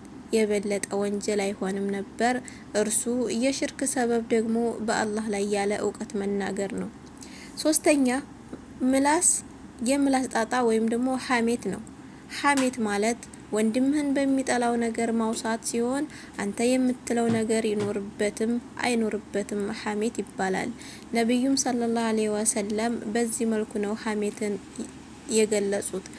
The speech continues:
አላሁ ሱብሓነሁ ወተዓላ ጥበብ በተሞላ ቁርአኑ ውስጥ እንደዚህ ይላል፣ እናንተ ያመናችሁ ሆይ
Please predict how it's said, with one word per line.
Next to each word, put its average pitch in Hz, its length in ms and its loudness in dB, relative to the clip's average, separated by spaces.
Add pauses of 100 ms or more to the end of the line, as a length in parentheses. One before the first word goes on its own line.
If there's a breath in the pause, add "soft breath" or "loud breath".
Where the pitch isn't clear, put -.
(280 loud breath)
አላሁ 254 320 6
ሱብሓነሁ 277 480 2
ወተዓላ 247 440 2 (200)
ጥበብ 233 360 0
በተሞላ 214 520 0 (480)
ቁርአኑ 208 380 2 (100)
ውስጥ 202 300 -4
እንደዚህ 208 480 -2
ይላል፣ 190 260 0 (1600 loud breath)
እናንተ 302 360 4
ያመናችሁ 254 640 4
ሆይ 214 160 0